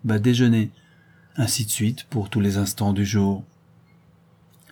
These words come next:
Les changements de toilette des femmes qui promènent leurs élégances plus ou moins coquettes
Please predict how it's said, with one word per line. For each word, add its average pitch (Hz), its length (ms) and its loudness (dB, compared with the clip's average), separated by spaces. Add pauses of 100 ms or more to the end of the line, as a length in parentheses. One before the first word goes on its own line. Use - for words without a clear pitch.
(240)
Les 139 80 2
changements 160 380 4
de 139 120 4
toilette 143 380 0
des 131 120 2
femmes 151 300 -2
qui 143 120 -2
promènent 127 420 4
leurs 110 220 2
élégances 113 440 0
plus 110 260 0
ou 110 40 4
moins 104 180 4
coquettes 107 600 -4